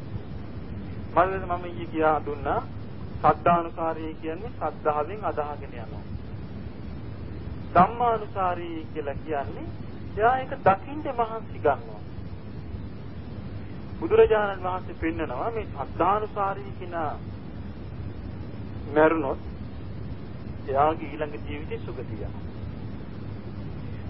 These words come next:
ධම්මානුසාරී කෙනා මැරුණොත් ඊළඟ ජීවිතේ සුගතිය යනවා. ඒක වළක්වන්න බෑ. හැබැයි ධම්මානුසාරී කෙනෙක්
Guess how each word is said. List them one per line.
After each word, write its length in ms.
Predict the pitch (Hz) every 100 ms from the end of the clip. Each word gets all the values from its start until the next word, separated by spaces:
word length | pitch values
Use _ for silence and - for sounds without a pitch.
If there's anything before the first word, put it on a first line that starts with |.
| -
ධම්මානුසාරී 920 | 156 160 208 240 240 214 196 180 170
කෙනා 280 | 165 160 151
මැරුණොත් 440 | 143 139 135 175 226
ඊළඟ 320 | - 156 160 160
ජීවිතේ 420 | 160 160 - 170
සුගතිය 280 | 170 156 - 160
යනවා. 260 | 131 - - - - -
ඒක 180 | - 151
වළක්වන්න 500 | 170 147 139 - 110
බෑ. 220 | - - - - - - - - - - - - - - - -
හැබැයි 320 | - 151 185 156
ධම්මානුසාරී 800 | 160 202 240 240 220 202 190 190
කෙනෙක් 380 | 175 214 -